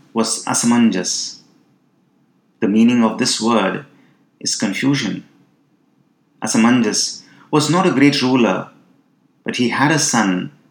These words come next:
Anshuman, who was known to be wise. The word Anshuman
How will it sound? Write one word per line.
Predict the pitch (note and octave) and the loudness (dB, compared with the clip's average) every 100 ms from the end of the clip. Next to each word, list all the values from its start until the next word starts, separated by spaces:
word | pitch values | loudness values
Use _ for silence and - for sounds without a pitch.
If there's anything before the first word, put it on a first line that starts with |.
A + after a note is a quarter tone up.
| _ _ A2+ | _ _ 0
Anshuman, | C3+ C3+ A#2+ F#2 F#2 F#2+ - _ _ _ _ _ _ | 0 2 0 0 -4 -8 -16 _ _ _ _ _ _
who | A#2 | 2
was | A2+ G2 | 2 2
known | G#2 A2+ | 2 2
to | A2+ | 2
be | A2+ A2+ | 2 2
wise. | G#2 F2 - - - - - _ _ _ _ _ _ _ _ _ _ _ - | 0 -4 -6 -8 -8 -8 -12 _ _ _ _ _ _ _ _ _ _ _ -4
The | G#2 | 2
word | A2 | 2
Anshuman | G#2 A#2+ C3+ C3 G#2 F#2 F#2+ | 4 2 2 2 2 0 -4